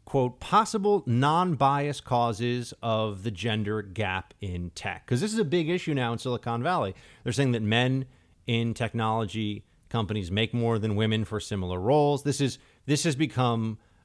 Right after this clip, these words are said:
uh, the center. This has become ground zero of the wage gap fight, right? 'Cause these are the companies that are determining a lot of what the future will look like. These are some of the most valuable companies in the world, and they're paying men more than they pay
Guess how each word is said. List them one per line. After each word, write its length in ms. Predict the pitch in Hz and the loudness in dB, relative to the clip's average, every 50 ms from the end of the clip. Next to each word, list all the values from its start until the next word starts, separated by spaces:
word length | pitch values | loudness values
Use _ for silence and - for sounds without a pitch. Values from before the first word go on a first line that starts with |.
| _ - | _ -8
uh, 360 | 104 104 101 98 95 92 - - _ _ | -6 -6 -4 -6 -6 -8 -12 -14 _ _
the 280 | - 110 104 90 110 113 | -18 -16 -8 -4 -4 -4
center. 420 | - - 139 131 127 120 - 101 | 0 2 2 2 2 2 -2 -4
This 140 | 101 104 98 | -6 -6 -6
has 80 | 123 120 | -6 -6
become 260 | 127 - 123 120 107 | -4 -4 -2 -2 -2
ground 460 | 82 101 110 113 113 117 117 117 107 | -2 -2 -2 0 0 0 0 0 -2
zero 640 | 90 85 101 120 127 120 110 95 92 90 90 92 90 - _ _ _ _ _ _ _ | -2 -2 -2 0 2 2 2 0 0 -2 -2 -4 -6 -10 _ _ _ _ _ _ _
of 520 | - 104 101 101 98 95 95 92 87 - - _ | -4 -2 0 0 0 -2 -4 -6 -10 -16 -18 _
the 340 | 98 90 98 92 92 92 85 85 | -8 -6 -4 -4 -4 -6 -6 -2
wage 400 | 95 120 135 147 151 135 98 - | 0 2 2 2 2 0 -4 -6
gap 340 | - 113 90 82 82 - - | -6 -6 -6 -6 -10 -14 -16
fight, 360 | - - 95 82 85 87 - - - | -8 -6 -6 -6 -6 -10 -14 -18 -12
right? 240 | 90 92 95 101 | -10 -10 -10 -6
'Cause 180 | - 127 107 85 90 | -4 -6 -6 -4 -6
these 540 | 104 117 107 101 98 117 131 139 139 127 120 | -8 -8 -8 -4 -2 0 0 2 0 0 -2
are 80 | 120 | -4
the 100 | 107 107 | -4 -4
companies 500 | - - 123 123 - 120 113 110 110 - | -4 -2 -4 -2 -2 -2 -4 -4 -4 -4
that 120 | - 107 98 | -4 -4 -4
are 60 | 95 | -4
determining 640 | 90 92 - - 123 113 107 104 98 98 92 90 87 - _ _ _ _ _ _ _ - | -8 -10 -4 -2 -2 0 0 0 -2 -2 -4 -4 -6 -10 _ _ _ _ _ _ _ -10
a 140 | 95 87 85 | -8 -6 -4
lot 300 | 90 104 107 113 117 117 | -2 0 0 2 0 0
of 80 | 95 | 0
what 120 | 104 101 - | -2 -6 -6
the 60 | - | -8
future 380 | - - 131 131 127 - 135 | -4 0 0 0 2 0 -2
will 160 | 123 98 95 101 | -2 0 -2 0
look 220 | 143 185 - - | 0 -2 -2 -2
like. 300 | 190 190 180 185 - - | -4 -2 -2 -4 -4 -4
These 140 | 120 110 95 | -4 -4 -4
are 40 | 95 | -4
some 180 | - 113 104 | -6 -6 -4
of 120 | 98 90 82 | -4 -6 -6
the 40 | |
most 80 | 87 78 | -6 -4
valuable 600 | 110 104 113 127 135 139 143 147 147 143 156 151 | -2 0 2 2 2 2 2 2 2 2 0 0
companies 420 | 151 - 143 135 120 135 131 - | 0 -2 -2 -2 -2 -2 -4 -2
in 60 | 123 123 | -2 -4
the 60 | 120 | -2
world, 380 | 110 107 104 104 104 104 95 - _ _ _ - - | 0 0 0 2 0 0 -2 -6 _ _ _ -8 -4
and 120 | - 123 | -2 0
they're 80 | 123 - | 0 0
paying 340 | - 123 135 147 151 131 | 0 2 2 2 2 2
men 260 | 110 101 98 101 104 107 | 2 2 0 0 0 -2
more 220 | 98 95 98 98 | -2 -2 -2 -2
than 100 | 92 101 | -2 -2
they 140 | 92 87 87 | -2 -2 -4
pay 400 | - - 95 90 87 90 92 | -6 -6 -6 -4 -4 -4 -6